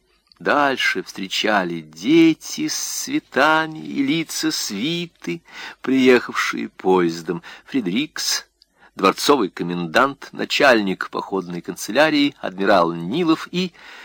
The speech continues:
военные, среди них милейшие генералы Сухомлинов, Иванов, обязательный восторженный Курлов и обер-прокурор Синода, и здешний губернатор Николай Маклаков,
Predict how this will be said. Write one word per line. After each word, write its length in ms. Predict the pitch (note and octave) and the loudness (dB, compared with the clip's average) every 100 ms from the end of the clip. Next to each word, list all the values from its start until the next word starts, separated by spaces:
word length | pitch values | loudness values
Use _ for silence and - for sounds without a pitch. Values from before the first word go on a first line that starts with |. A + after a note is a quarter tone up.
| - - _ - | -20 -20 _ -6
военные, 800 | F2+ F2+ F#2 F#2 F2+ F#2 F2+ - | 2 4 4 2 -4 -4 -4 -8
среди 320 | - G2+ F2+ F#2+ | -10 -8 -6 -4
них 260 | F#2 - | -4 -6
милейшие 640 | E2+ G#2 E3+ - - F2+ | -4 2 2 2 -2 -4
генералы 540 | E2+ E2+ F2 F#2+ E2+ D#2+ | -4 -2 2 4 2 0
Сухомлинов, 920 | - - G2+ G2+ F3+ F#3 F3+ - G2+ | -6 -8 -6 -2 0 0 -2 -2 -4
Иванов, 640 | F2 F2 F2+ C#3+ - - - - - | -2 -2 2 2 2 -10 -14 -12 -10
обязательный 960 | G#2+ F#2+ A2 G#2 C#3 B2+ G2+ - D#2+ D#2+ | -10 -10 -10 -2 0 0 -2 -8 -8 -8
восторженный 680 | D#2+ - - A2 F2 F2 E2 | -8 -8 -2 0 0 -2 -6
Курлов 800 | - D#2 D#2 E2 C#3+ C#3+ - - | -6 -6 0 4 6 6 2 -8
и 240 | G2+ E2 - - - - D3+ | -6 -6 -8 -14 -16 -10 2
обер-прокурор 920 | F3 D3 D#3 D#3+ D3 C#3+ C#3 D3 C3 | 2 4 2 0 -4 -4 2 2 2
Синода, 840 | - - - C#3 B2+ A#2 F2+ D#2+ | -4 -6 -8 -6 2 4 4 0
и 220 | F2 - B2 | -4 -4 -6
здешний 680 | A#2 A2 D3 D#3+ - D#3 D3 | -8 -2 0 2 0 -4 -4
губернатор 720 | D3 C#3 D3 D3 D#3 - D3 | -4 -4 -4 0 0 0 -8
Николай 360 | D3 C#3 D3 D3 | -6 -2 0 0
Маклаков, 960 | C#3 - C3+ C#3+ _ - C3 G#2 - | -4 -6 -8 -10 _ 0 4 4 0